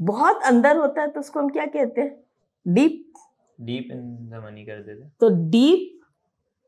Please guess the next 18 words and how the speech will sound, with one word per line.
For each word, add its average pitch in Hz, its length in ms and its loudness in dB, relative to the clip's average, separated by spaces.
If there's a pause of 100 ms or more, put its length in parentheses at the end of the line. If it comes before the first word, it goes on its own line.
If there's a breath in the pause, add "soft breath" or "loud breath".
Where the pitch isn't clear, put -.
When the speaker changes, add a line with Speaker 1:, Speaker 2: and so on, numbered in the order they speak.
(840)
Speaker 1:
आईटीएम। 156 520 -2 (640)
Speaker 2:
ओके। - 240 -18 (1500)
Speaker 1:
राइट? 233 300 -2 (600)
अब 262 460 2 (380)
ये 196 420 -2
एक 247 360 2 (220)
लाइन 180 380 -2
है, 185 300 -4 (720)
ये 220 300 4
वन 190 360 2
है, 269 400 -6 (340)
ये 233 520 0
माइनस 190 640 -6
वन 143 240 -10
है। 147 100 -20 (1080)
माइनस 240 480 0
वन 262 180 -4
क्यों? 285 220 -8